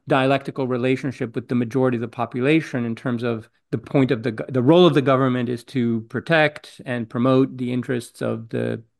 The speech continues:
Romans, and, um, uh, nothing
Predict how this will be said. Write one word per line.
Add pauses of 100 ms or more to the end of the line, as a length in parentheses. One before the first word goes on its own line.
(160)
Romans,
and, (920)
um, (360)
uh,
nothing